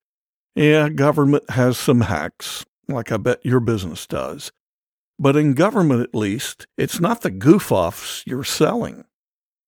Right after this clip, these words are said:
Goof-offs don't find themselves in a position to buy or to recommend buying. Their bosses and colleagues make sure they don't. Besides, it's as difficult,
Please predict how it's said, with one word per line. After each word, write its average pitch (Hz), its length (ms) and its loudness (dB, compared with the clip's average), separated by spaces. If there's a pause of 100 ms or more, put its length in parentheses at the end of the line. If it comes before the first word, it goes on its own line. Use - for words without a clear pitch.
(240)
Goof-offs 107 800 4
don't 98 220 -4
find 135 340 4
themselves 131 640 4
in 135 100 4
a 135 80 4
position 147 640 0
to - 100 2
buy 208 600 -2 (480)
or 135 140 6
to 139 160 2
recommend 147 640 2
buying. 69 520 -6 (600)
Their 156 260 4
bosses 147 480 0
and 113 160 2
colleagues 104 580 0
make 127 220 0
sure 190 300 4
they 120 180 -2
don't. - 400 -10 (720)
Besides, 107 840 0 (400)
it's - 180 0
as 131 220 4
difficult, 131 640 0